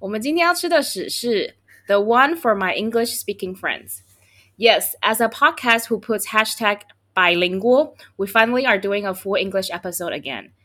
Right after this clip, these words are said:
I have received comments before that, um, I sound less fierce in English.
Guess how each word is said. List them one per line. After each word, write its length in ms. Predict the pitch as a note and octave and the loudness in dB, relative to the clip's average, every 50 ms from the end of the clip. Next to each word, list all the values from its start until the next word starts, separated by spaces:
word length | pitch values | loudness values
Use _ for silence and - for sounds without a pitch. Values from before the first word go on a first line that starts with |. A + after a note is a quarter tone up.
| _ _ _ _ _ _ | _ _ _ _ _ _
I 100 | - - | -4 -2
have 160 | A3 A#3 A3 | 0 0 -2
received 420 | A3 A3+ A3 - - A3+ G#3 G#3+ - | -2 -2 -4 -4 -4 -6 -8 -10 -14
comments 520 | - - - A#3 A#3+ B3+ C4 C4+ C#4 - | -12 -6 -4 -2 -2 -2 -2 -4 -4 -4
before 420 | - G#3+ G#3+ - G#3 G3+ G3 F#3+ F#3 | -4 -6 -4 -2 0 2 2 2 0
that, 440 | F#3 F#3 F3+ F3 E3+ E3 D#3+ - _ _ - | 0 2 2 4 2 2 0 -4 _ _ -6
um, 300 | F#3 F#3+ F#3+ F3+ F3 E3+ - | -4 -2 0 -2 -2 -2 -4
I 120 | E3+ F#3+ | -6 -4
sound 260 | - G#3+ G#3 G#3 G#3 | -2 -2 -2 -2 0
less 280 | G#3 G#3+ G#3 A3+ A#3 - | 2 2 2 2 2 -2
fierce 300 | - - G3 G3 G3+ - | -6 -4 -2 -2 -2 -2
in 120 | F#3+ E3+ | -2 -4
English. 580 | D3 E3 F3 F3 G#3+ A#3+ D4+ D4 - - - | -4 -4 -4 -2 -2 -2 -2 -2 -4 -8 -10